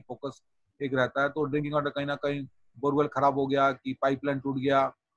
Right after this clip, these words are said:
उसको दोबारा repair करिए, तो प्लम्बर की requirement immediately engage कर सकते हैं, Plumber immediately, क्योंकि वो daily wage payment में दीजिए।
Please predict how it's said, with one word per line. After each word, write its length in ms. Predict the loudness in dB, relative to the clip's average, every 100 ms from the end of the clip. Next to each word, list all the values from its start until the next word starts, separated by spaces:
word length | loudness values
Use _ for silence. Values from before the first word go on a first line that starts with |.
| _
उसको 220 | -10 -4 -2
दोबारा 360 | 0 2 4
repair 340 | 4 2 -2 -2
करिए, 300 | -4 -4 -2
तो 140 | -4
प्लम्बर 560 | -2 0 0 4 4 4
की 160 | -2
requirement 520 | -4 0 0 0 -4
immediately 380 | -4 -4 -4 -4
engage 280 | -4 -8 -10
कर 120 | -12
सकते 300 | -16 _ _
हैं, 60 | _ _ _ _ _ _ _ _ _
Plumber 260 | 4 6 4 2 _ -6
immediately, 420 | 2 4 4 2
क्योंकि 240 | -2 -2 2
वो 140 | 2
daily 260 | 2 2 4
wage 160 | 2
payment 340 | 2 0 0 -2
में 120 | -4
दीजिए। 240 | -6 -8